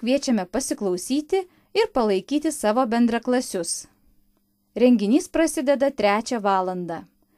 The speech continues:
Rezultatai bus paskelbti tą pačią dieną, išklausius visus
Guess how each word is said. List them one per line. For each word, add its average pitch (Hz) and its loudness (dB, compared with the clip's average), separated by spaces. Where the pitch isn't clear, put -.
Rezultatai 262 2
bus 311 0
paskelbti 302 0
tą 208 0
pačią 285 2
dieną, 233 -2
išklausius 233 -2
visus 190 -4